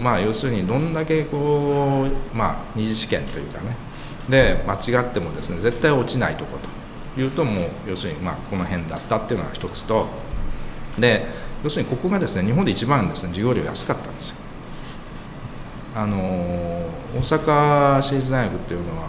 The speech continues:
貧乏人の大学でね、で、私が入学した時、まあ、私、あの、滋賀県の人間だったんで、十四万四千だったんですよ、一年間。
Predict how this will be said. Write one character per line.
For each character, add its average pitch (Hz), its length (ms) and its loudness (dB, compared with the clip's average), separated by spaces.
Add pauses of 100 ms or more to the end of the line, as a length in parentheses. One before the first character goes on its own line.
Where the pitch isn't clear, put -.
(120)
貧 123 180 4
乏 135 180 8
人 131 220 4
の 113 100 2
大 110 200 2
学 107 160 0
で 101 100 2
ね、 135 140 0 (680)
で、 113 80 0
私 151 460 0
が 143 480 4 (480)
入 120 140 0
学 117 180 0
し - 40 -6
た 117 100 2
時、 113 100 0
ま 107 160 2
あ、 - 20 6
私、 135 320 2
あ 123 60 6
の、 110 280 4 (120)
滋 - 160 0
賀 113 80 4
県 101 100 0
の 80 60 -2
人 80 320 -6
間 82 60 -6
だ 85 80 -4
っ - 20 -6
た - 180 -8
ん 85 140 -4
で、 92 300 0
十 127 200 6
四 131 160 6
万 110 140 4 (100)
四 90 80 0
千 95 220 0
だ 90 80 0
っ - 40 -4
た - 120 -8
ん - 40 -6
で - 60 -10
す - 40 -8
よ、 - 140 -10
一 - 120 -2
年 85 160 0
間。 - 140 -8